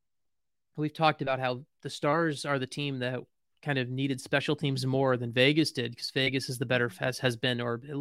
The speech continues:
relied more on their five on five. And this was a dominant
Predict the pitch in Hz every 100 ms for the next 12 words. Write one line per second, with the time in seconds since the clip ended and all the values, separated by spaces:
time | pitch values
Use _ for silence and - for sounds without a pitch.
0 | 139 147 139 131 135 131 127 127 123 120
1 | 120 131 120 123 120 - 196 226 139 127
2 | - - _ _ _ _ _ 185 185 180
3 | 190 160 123 - _ _ 143 156 175 135